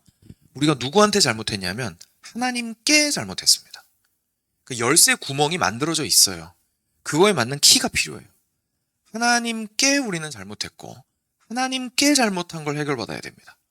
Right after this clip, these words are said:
근데 그 키로 오신 분이 예수님이십니다. 근데 내가 키를 맘대로 만들어가지고 거기 꽂아가지고 돌린-, 돌렸는데 안 열린다고 성질 부리면 안 된다는 얘기입니다. 그래서 그렇기 때문에 키가 예수님밖에 없어.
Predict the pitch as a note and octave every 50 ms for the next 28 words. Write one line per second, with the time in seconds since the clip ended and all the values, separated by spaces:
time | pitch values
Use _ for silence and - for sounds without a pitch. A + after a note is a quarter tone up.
0 | _ _ _ _ _ _ _ _ _ _ - - - A2+ - - - - - -
1 | A#3 A#3 G#3 D#3 C3+ - A#2+ A2 F2+ G2 A2+ D#3+ G#3+ A#3+ _ _ _ _ _ _
2 | _ _ _ F#2+ F#2 - A2+ G#2+ F#2+ D#2 C2+ - - - _ _ - - _ _
3 | _ _ _ _ _ _ _ - A#2 G2+ A2+ A#2+ C#3 F3+ G3+ - - - G#3 A3
4 | G3 B2+ G#2+ A#2 A#2+ C3+ C3+ A#2 F#2+ F2 G2 G2+ A#2 A#2 G#2 G#2 G2+ G#2+ G2 -
5 | G2 G2 - - C#3+ E3+ F3 E3 D#3 C3+ A2 G#2 G2+ - - G#2 G#2+ A2 A#2+ A#2
6 | G#2 - _ _ - A#2 A2+ A#2 A#2 A2 G2+ F#2+ F#2 G#2+ G#2 - - - - _
7 | _ - G#2+ A2 A2+ C3 D3+ D#3+ D3+ C#3+ C3+ B2 A2 G#2+ G#2+ - E3+ F#3 F#3+ F#3+
8 | E3 D#3+ A#2 G#2+ A2 F#2 E2 E2+ F2+ C3 C3 G#2 F#2 E2+ G#2 F3 D3+ F#2+ - -
9 | - - - - _ _ _ _ _ _ _ _ _ _ _ _ _ _ _ -
10 | - - - - D3+ D3 E3+ E3+ - - F#3+ - - G#3+ A3 G#3+ G3 F#3+ F#3+ F#3
11 | D#3 - - - - C4+ - C#4 C4+ C4 B3+ G#3+ B2 A2+ - F#3 F3+ E3+ D#3 D#3
12 | - - A2+ - - - - - - A1 G#1+ -